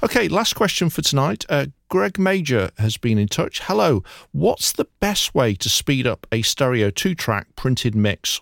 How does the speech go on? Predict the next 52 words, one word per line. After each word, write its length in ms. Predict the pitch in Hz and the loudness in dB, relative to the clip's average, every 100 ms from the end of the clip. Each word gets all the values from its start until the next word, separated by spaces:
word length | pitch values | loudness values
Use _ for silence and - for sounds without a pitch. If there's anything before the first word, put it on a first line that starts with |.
| - | -2
with 220 | 110 101 | -4 -2
the 100 | 101 | -4
fewest 520 | - - 139 131 - 123 | -4 -4 2 2 2 0
artifacts? 720 | 104 - - 90 - - - _ - | 0 -2 -4 -4 -2 -8 -8 _ -2
I 100 | 127 | 0
have 120 | 147 | 0
a 40 | |
song 420 | - 190 196 214 | 2 2 2 2
that 160 | 165 - | 0 0
needs 260 | 139 139 - | 2 2 -2
to 80 | |
be 60 | 131 | -2
sped 320 | - 139 123 | -2 -2 0
up 180 | 127 - | 0 -2
from 160 | - 113 | -2 2
a 60 | |
hundred 280 | 120 113 104 | 2 2 -4
forty 400 | - 180 190 139 | 0 0 0 -2
B 200 | 131 117 | -2 -4
P 180 | - 110 | 0 0
M 200 | 107 104 | 2 0
to 140 | 113 | 0
a 60 | 107 | 2
hundred 300 | 117 107 104 | 2 2 0
forty-eight 720 | - 104 - - 120 120 - - | -2 -4 -4 -8 -6 -6 -6 -8
B 160 | 90 - | -8 -4
P 140 | 92 | -2
M. 180 | 78 82 - - - - - 120 | -2 -6 -14 -20 -20 -20 -8 -4
I'd 120 | 117 | 0
like 260 | 135 208 214 | 2 2 -2
to 100 | - | -2
be 80 | 165 | 0
able 80 | 143 | 0
to 120 | 135 | 0
do 260 | 156 190 | 0 0
this 320 | 113 90 - - 120 | 0 -2 -2 -4 0
whilst 340 | 117 113 - | 0 0 0
maintaining 680 | 117 117 - 135 131 131 117 | 0 0 -2 0 2 0 0
the 200 | 123 - | -4 -4
song's 640 | - - 120 107 107 - - | -4 0 0 0 0 -4 -8
quality. 540 | - 117 98 80 78 - - | -2 0 0 -4 -6 -8 -4
I 40 | |
use 280 | 117 165 254 | 0 2 0
Pro 180 | - 123 | 2 0
Tools, 320 | - 120 117 - - - | 2 -2 -2 -6 -14 -2
but 100 | 113 | 0
I've 160 | 104 | 2
also 360 | 110 107 110 104 | 0 2 0 0
got 220 | 104 - | -2 -2
Logic 380 | 123 98 92 - - | 0 0 0 -8 -12
Pro 340 | - 82 82 - _ | -4 -2 -2 -8 _
X." 500 | - - - - - | -10 -10 -6 -6 -6